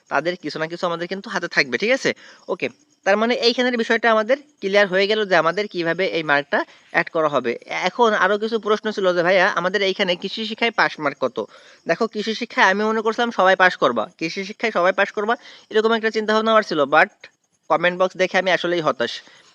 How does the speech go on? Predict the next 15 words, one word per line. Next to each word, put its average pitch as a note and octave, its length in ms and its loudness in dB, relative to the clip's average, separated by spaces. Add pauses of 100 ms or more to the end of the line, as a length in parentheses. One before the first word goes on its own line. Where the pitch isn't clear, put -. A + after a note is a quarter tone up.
(220)
কেন F#3 220 2
হতাশ A3 320 2
হলাম? B3+ 240 0 (200)
অনেকেই A3+ 440 2
কমেন্ট G3 300 2
করছো, F3+ 160 -2
"ভাইয়া, G#3 260 4
আমার A#3 140 0
কৃষি A3+ 260 -8
শিক্ষায় A#3 240 -2
ছয়টা F3+ 280 0
টিক F3+ 180 -4
হয়েছে।" A#2 280 -2 (480)
আমি G#3+ 340 -2 (160)
এই, F#3+ 140 0